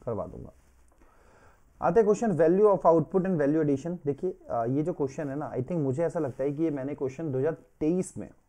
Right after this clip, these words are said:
दो हज़ार तेईस में जो, I think, जून का जो पेपर था या फिर कंपार्टमेंट वाला जो पेपर था, उसमें ये पेपर का क्वेश्चन जो है मैंने आपको, अ, दिया था।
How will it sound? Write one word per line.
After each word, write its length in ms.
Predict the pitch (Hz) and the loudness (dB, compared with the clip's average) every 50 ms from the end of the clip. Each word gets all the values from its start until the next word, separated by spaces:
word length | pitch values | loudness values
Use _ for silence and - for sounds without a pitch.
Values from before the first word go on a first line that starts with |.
| _ _ _ _ _ _ _ _ _ _ _ - | _ _ _ _ _ _ _ _ _ _ _ 0
दो 100 | 131 170 | 0 0
हज़ार 160 | 180 156 - - _ _ - | 0 0 -4 -12 _ _ 0
तेईस 540 | 151 151 175 180 - - - - - _ _ - | 2 2 2 2 0 -4 -14 -20 -20 _ _ -10
में 420 | 127 120 123 135 160 - - 135 131 | -8 -6 -6 -8 -10 -8 -8 -6 -4
जो, 380 | 117 147 156 160 156 - - - | -2 0 0 0 -2 -4 -4 -4
I 40 | 147 | -2
think, 240 | 143 131 139 175 165 | -2 -2 0 0 0
जून 380 | 135 113 127 151 170 196 202 | 0 2 0 0 0 2 2
का 100 | 196 208 | 2 2
जो 180 | 185 165 185 180 | 2 2 0 -2
पेपर 380 | 151 165 156 135 - 131 123 110 | 0 0 -2 0 0 -2 -2 -2
था 100 | - 113 | -2 -4
या 160 | 113 117 120 | -4 -4 -4
फिर 120 | - 156 | -4 -4
कंपार्टमेंट 560 | 139 - 151 143 127 139 135 - 175 190 190 | -2 -2 0 4 4 4 4 4 0 -2 0
वाला 160 | 185 170 156 147 | 0 0 0 0
जो 140 | 139 147 | 0 -2
पेपर 280 | 127 135 127 131 123 110 | -2 -2 -2 -2 -4 -6
था, 260 | 107 160 190 196 - _ _ _ _ _ _ - | -6 -6 -8 -10 -12 _ _ _ _ _ _ -4
उसमें 280 | 165 151 - - 202 220 | -4 -4 -2 -2 0 0
ये 100 | 214 214 | 2 2
पेपर 340 | 180 185 170 143 - 170 165 | 2 0 0 0 0 -2 -2
का 100 | 165 170 | -2 -2
क्वेश्चन 340 | 151 156 143 139 - 160 147 | 0 -2 -2 -2 -2 -4 -4
जो 100 | 135 143 | -4 -4
है 80 | 131 | -4
मैंने 180 | 131 127 127 123 | -4 -6 -6 -8
आपको, 300 | 120 117 - - 208 208 156 - _ _ _ _ - _ _ - - | -8 -8 -8 -8 -8 -8 -10 -14 _ _ _ _ -20 _ _ -6 -4
अ, 140 | 113 117 | -2 -2
दिया 240 | 117 113 123 131 127 | 0 0 0 0 0
था। 280 | 127 135 131 131 - | 0 -2 -6 -6 -8